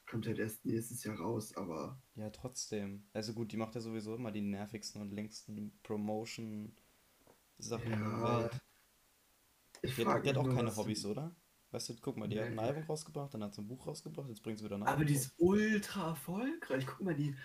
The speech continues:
Speaker 1: die war, äh, zweitausendachtzehn oder zweitausendsiebzehn war die vierte bei Promi Big Brother.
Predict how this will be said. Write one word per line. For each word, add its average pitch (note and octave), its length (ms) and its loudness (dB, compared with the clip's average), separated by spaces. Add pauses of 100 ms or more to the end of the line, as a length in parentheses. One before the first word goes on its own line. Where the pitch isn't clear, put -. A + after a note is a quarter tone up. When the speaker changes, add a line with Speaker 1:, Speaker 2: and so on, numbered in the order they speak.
(160)
Speaker 1:
die C3+ 140 2
war, B2 540 2
äh, B2+ 340 -4
zweitausendachtzehn B2+ 1120 -2
oder D#3 180 2
zweitausendsiebzehn C#3 880 -2
war C3 80 2
die B2+ 120 0
vierte G3+ 400 0
bei D3+ 120 2
Promi D3+ 340 4
Big A2+ 200 0
Brother. A#2 480 -2